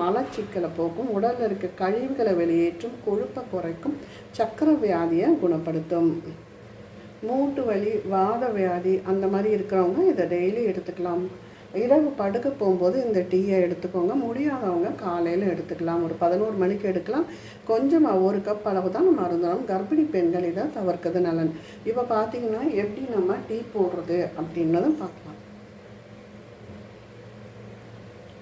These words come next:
இப்ப பாருங்க, நானு ஒரு கப் தண்ணி எடுத்து வச்சிருக்கேன். இதுல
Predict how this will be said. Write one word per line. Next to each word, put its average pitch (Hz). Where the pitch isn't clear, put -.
இப்ப 214
பாருங்க, 214
நானு 185
ஒரு 214
கப் 220
தண்ணி 185
எடுத்து 180
வச்சிருக்கேன். -
இதுல 196